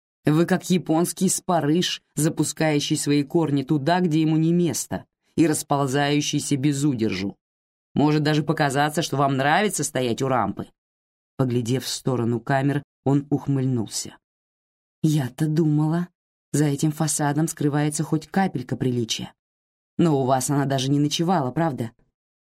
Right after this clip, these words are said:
Своим ответом Джек отмахнулся от неё, как от мухи.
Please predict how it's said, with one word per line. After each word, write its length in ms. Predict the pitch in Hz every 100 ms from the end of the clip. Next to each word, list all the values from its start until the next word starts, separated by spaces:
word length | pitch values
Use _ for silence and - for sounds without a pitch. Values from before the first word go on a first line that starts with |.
| _
Своим 420 | - 135 131 131 127
ответом 640 | 120 - 123 151 147 135 117
Джек 300 | 123 135 -
отмахнулся 720 | 127 135 127 - 151 147 151
от 120 | 143
неё, 260 | 135 135 131
как 200 | 123 -
от 140 | -
мухи. 400 | 117 110 - -